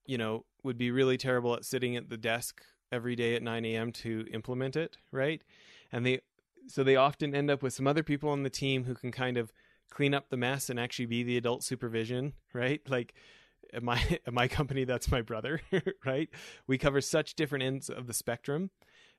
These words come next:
to the point that we annoy each other because I wanna talk about stuff fifteen years out and he wants to talk about stuff fifteen minutes out, right? Any thoughts about, like, I know you've covered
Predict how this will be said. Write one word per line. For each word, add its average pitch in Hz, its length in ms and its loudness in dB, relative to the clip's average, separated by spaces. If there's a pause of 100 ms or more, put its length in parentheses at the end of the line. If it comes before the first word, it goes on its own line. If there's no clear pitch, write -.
(120)
to 147 120 2
the 139 80 -2
point 160 260 2
that 135 140 0
we 135 140 2
annoy 135 240 4
each 131 260 2
other 107 180 -2
because 117 240 -4
I 127 140 6
wanna 131 180 2
talk 127 220 0
about 123 200 0
stuff 123 220 -4
fifteen 120 380 -4
years 113 180 -2
out 147 160 0
and 123 100 -8
he 123 80 -2
wants 123 220 -4
to 117 260 -6
talk 113 180 -6
about 113 220 -6
stuff 113 220 -4
fifteen 120 400 -8
minutes 156 300 -4
out, 110 260 -4 (320)
right? 123 300 0 (640)
Any 254 180 4
thoughts 175 460 0
about, 139 580 0 (160)
like, 156 180 0
I 165 60 4
know 190 140 4
you've 220 240 2
covered 143 480 2